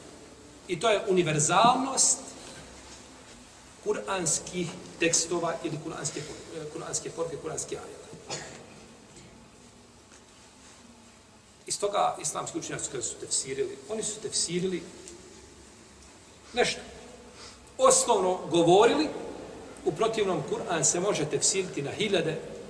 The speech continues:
u hiljade tomova i na desetine hiljada tomova, kada su kazali stotine hiljada, da bismo pogriješili.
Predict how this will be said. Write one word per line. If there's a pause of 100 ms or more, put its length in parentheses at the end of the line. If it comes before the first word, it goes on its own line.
(260)
u
hiljade
tomova
i
na
desetine
hiljada
tomova, (220)
kada
su
kazali
stotine
hiljada,
da
bismo
pogriješili.